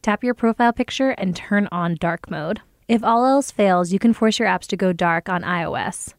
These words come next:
Go to Settings and tap on Accessibility. Tap Display and Text Size, then scroll down to Smart Invert. Warning, it inverts the colors of your app icons.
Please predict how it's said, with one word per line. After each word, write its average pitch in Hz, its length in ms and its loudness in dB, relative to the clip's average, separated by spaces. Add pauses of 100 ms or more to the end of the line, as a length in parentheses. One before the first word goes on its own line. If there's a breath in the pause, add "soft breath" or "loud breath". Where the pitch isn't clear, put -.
(140)
Go 214 100 4
to 240 80 2
Settings 208 440 0
and 190 80 -4
tap 190 300 -6
on 190 100 -4
Accessibility. 170 920 -8
Tap - 240 -4
Display 190 380 -4
and 180 80 -2
Text - 280 -8
Size, 269 320 -2
then 185 120 -4
scroll 196 280 -4
down 185 220 -2
to 190 40 -6
Smart 175 420 -4
Invert. - 480 -10 (440 soft breath)
Warning, 214 480 0
it 202 100 -2
inverts 180 360 0
the 254 100 -4
colors 170 420 -2
of 170 180 -12
your 170 320 -6
app 180 300 -10
icons. - 720 -14